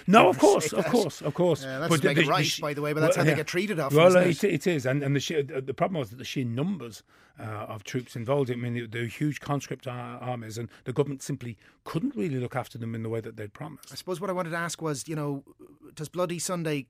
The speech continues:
Speaker 2: create Kilmichael, or was it
Speaker 1: No,
Speaker 2: happening
Speaker 1: no.
Speaker 2: anyway?
Speaker 1: I mean, that was going to happen anyway.
Speaker 2: Uh,
Speaker 1: Um,
Speaker 2: there was, there was a force in Macroom who were harassing.
Speaker 1: Yes.
Speaker 2: They were harassing local villages, um,
Speaker 1: Yep.
Speaker 2: uh, Castletown Kenny and,
Speaker 1: Yeah.
Speaker 2: and
Speaker 1: And had already sh-,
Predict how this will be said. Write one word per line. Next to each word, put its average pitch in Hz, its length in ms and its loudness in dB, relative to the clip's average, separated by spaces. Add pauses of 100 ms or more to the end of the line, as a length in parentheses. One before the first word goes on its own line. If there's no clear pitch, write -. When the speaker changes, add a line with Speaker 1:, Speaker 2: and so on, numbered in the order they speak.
Speaker 2:
create 160 420 -4
Kilmichael, 247 480 -2
or 220 80 0
was 160 140 -6
it - 20 -4
Speaker 1:
No, 151 60 -4
Speaker 2:
happening 151 240 -2
Speaker 1:
no. 147 40 -4
Speaker 2:
anyway? 95 320 -8
Speaker 1:
I 110 60 -16
mean, 120 100 -4
that 135 120 2
was 127 100 -6
going 139 120 -2
to 135 60 -4
happen 117 280 -10
anyway. 104 400 -16 (280)
Speaker 2:
Uh, 151 380 -4
Speaker 1:
Um, 104 100 -14 (200)
Speaker 2:
there 170 80 -2
was, 165 220 0
there 175 120 -2
was 165 180 0
a 165 140 -2
force 196 400 -4
in 175 80 -2
Macroom 165 380 0
who 151 80 0
were 143 180 0
harassing. 139 640 -6 (240)
Speaker 1:
Yes. - 160 -14
Speaker 2:
They 147 140 -6
were 147 140 -2
harassing 147 480 -4
local 143 240 -4
villages, 139 760 -6
um, 123 560 -10 (100)
Speaker 1:
Yep. 107 140 -12 (180)
Speaker 2:
uh, 131 40 -16 (640)
Castletown 147 420 -6
Kenny 147 420 -6
and, 127 440 -8
Speaker 1:
Yeah. 101 100 -8
Speaker 2:
and 127 340 -10
Speaker 1:
And 151 160 4
had 147 160 2
already 156 320 0
sh-, - 220 -4